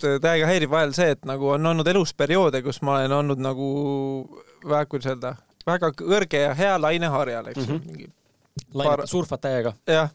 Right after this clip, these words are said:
Speaker 2: Mhm.
Speaker 1: Ja siis mingi hetk see läheb nagu alla täiega. Et, äh, ja siis ma panen tähele, et ma tihti, et see on nagu mõnes mõttes nagu vältimatu.
Speaker 2: Mhm.
Speaker 1: Mitte vält-, noh, ikka, ma ei tea, keegi sureb ära, eks ju.
Speaker 2: Mina ütleks, et see on
Speaker 1: Ikka
Speaker 2: vältimatu.
Speaker 1: Jah, jah.
Speaker 2: Mhm.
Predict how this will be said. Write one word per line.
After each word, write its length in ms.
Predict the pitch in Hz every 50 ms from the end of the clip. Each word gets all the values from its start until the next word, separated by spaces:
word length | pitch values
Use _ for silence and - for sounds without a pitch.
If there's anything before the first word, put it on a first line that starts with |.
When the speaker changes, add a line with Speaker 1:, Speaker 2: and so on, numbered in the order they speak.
| - -
Speaker 2:
Mhm. 220 | 127 113 135 143 - _ _ _ -
Speaker 1:
Ja 100 | - 147
siis 220 | 131 156 165 160 165
mingi 300 | 190 214 214 196 175 175
hetk 100 | 175 170
see 100 | - 180
läheb 180 | 175 185 185 185
nagu 240 | 190 202 202 208 208
alla 300 | 180 160 147 139 139 127 123
täiega. 480 | 120 120 117 113 113 110 110 113 123 - _ _ _ _ _ -
Et, 440 | - 131 131 135 131 - _ _ -
äh, 920 | 143 135 135 135 135 135 135 135 135 135 135 131 135 135 135 131 131 131 135
ja 60 | 135
siis 200 | 131 143 147 -
ma 120 | 160 151 139
panen 180 | 156 156 151
tähele, 140 | 160 180 175
et 80 | 156 143
ma 120 | 139 139 139 139 143 151 -
tihti, 300 | - 180 160 - - - -
et 200 | 147 - - - -
see 120 | - - 160
on 40 | 170 160
nagu 60 | 151
mõnes 260 | 151 165 190 208 202
mõttes 200 | 196 160 - - -
nagu 540 | 147 135 131 139 139 135 131 131 131 131 131
vältimatu. 680 | 143 143 147 - - 214 202 220 233 226 - 262 240 233 _ _ _ _ _ -
Speaker 2:
Mhm. 260 | - 101 101 127 156 - _ _ _ _ -
Speaker 1:
Mitte 160 | - 151 - 147
vält-, 220 | 147 139 139 - - -
noh, 100 | 170 160 - _ _ _ _ _ _ - -
ikka, 160 | 214 - -
ma 240 | _ _ - - 135
ei 40 |
tea, 60 | 123 -
keegi 200 | - 220 214 196
sureb 220 | 196 208 190 156
ära, 280 | 151 143 143 139 127 139
eks 140 | 135 - -
ju. 40 | 143
Speaker 2:
Mina 180 | 151 151 143 135
ütleks, 180 | - 127 117
et 120 | 127 113 -
see 80 | 135
on 40 | 123
Speaker 1:
Ikka 60 | 135
Speaker 2:
vältimatu. 440 | 143 135 127 - 110 107 107 - 120
Speaker 1:
Jah, 180 | - 202 185 147 - _ -
jah. 160 | 175 165 160
Speaker 2:
Mhm. 80 | 139